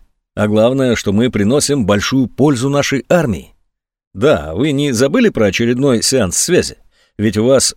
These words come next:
после посещения Сальска наверняка появилась новая информация. Конечно, появилась, согласился Шубин, но мы уже провели сегодня один сеанс, а время второго еще не пришло.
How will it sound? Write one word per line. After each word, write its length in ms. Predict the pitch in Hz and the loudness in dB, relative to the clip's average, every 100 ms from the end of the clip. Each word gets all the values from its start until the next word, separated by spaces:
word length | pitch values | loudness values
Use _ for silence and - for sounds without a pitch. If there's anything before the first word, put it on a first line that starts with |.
| - | -4
после 280 | 127 123 | -4 -2
посещения 560 | 110 110 117 120 113 110 | -4 -4 -2 -2 0 0
Сальска 480 | - 110 110 139 127 _ _ | 0 -2 -2 -2 -4 _ _
наверняка 540 | 101 104 90 90 98 113 | -2 0 0 -2 -2 0
появилась 500 | 107 98 120 110 - | 0 0 0 0 -2
новая 240 | 117 120 | -2 0
информация. 640 | 113 123 165 160 - - - _ _ _ _ - | -2 -2 -2 -2 -6 -12 -20 _ _ _ _ -2
Конечно, 420 | 107 127 - 208 | 2 4 4 2
появилась, 560 | 196 196 180 190 202 180 | 4 4 4 4 4 2
согласился 640 | - 147 139 - 104 98 | 0 2 2 2 -2 -2
Шубин, 380 | - 98 71 65 - | -4 -6 -8 -16 -8
но 120 | 95 | -4
мы 200 | 120 180 | -2 0
уже 300 | 143 127 151 | 0 0 0
провели 420 | 135 139 143 165 | 2 0 0 -2
сегодня 420 | - 143 143 127 - | -2 2 2 2 0
один 280 | 127 135 | 0 0
сеанс, 520 | 110 123 156 110 - - _ _ | 0 0 0 0 -6 -12 _ _
а 100 | 107 | -2
время 260 | 107 151 147 | 2 2 0
второго 400 | - 123 127 123 | 0 0 2 0
еще 220 | 113 120 | -2 -2
не 100 | 113 | -2
пришло. 440 | 101 104 139 113 | -2 -2 0 -2